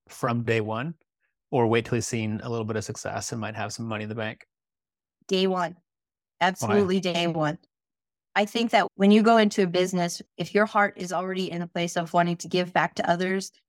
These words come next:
Speaker 2: I don't think you can outgive God. So I think if you go into it with, like, "My heart and my purpose and my intention here is I'm going to be giving back to others in some way," it doesn't have to be a massive amount. But I think that out the gate, like,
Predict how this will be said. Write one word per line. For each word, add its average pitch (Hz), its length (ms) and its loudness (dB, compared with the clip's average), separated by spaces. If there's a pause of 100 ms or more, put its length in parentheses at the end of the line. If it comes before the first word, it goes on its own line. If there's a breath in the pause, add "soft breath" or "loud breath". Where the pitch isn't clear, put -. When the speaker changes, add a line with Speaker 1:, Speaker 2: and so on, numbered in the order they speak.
Speaker 2:
I 214 80 2
don't 294 220 4
think 254 180 -4
you 208 60 -2
can 185 160 -4
outgive 165 420 -2
God. - 320 -2 (200)
So - 100 2
I 196 80 6
think 214 220 -2
if 233 160 0
you 196 80 0
go 196 240 4
into 202 380 0
it 180 120 -2
with, 175 400 -10
like, 165 240 -2
"My 226 100 4
heart 226 340 2
and 196 100 0
my 175 100 0
purpose 190 480 -2
and 175 80 -6
my 175 120 0
intention 190 420 -2
here 170 300 0
is 170 400 -4 (120)
I'm 175 120 -2
going 202 220 2
to 180 180 -6
be 170 260 -6 (240)
giving 190 300 2
back 165 240 -4
to - 120 -2
others 175 280 -2
in 165 80 -10
some 185 240 -2
way," 175 160 2 (280)
it 202 60 2
doesn't 233 260 4
have 202 220 0
to 196 80 -4
be 180 320 -4 (300)
a 165 280 4
massive 175 540 -2
amount. 160 380 -2 (260)
But 190 100 2
I 180 120 2
think 196 320 -4
that - 260 -4
out 208 320 2
the 190 60 -2
gate, 170 680 -6 (300)
like, 170 340 2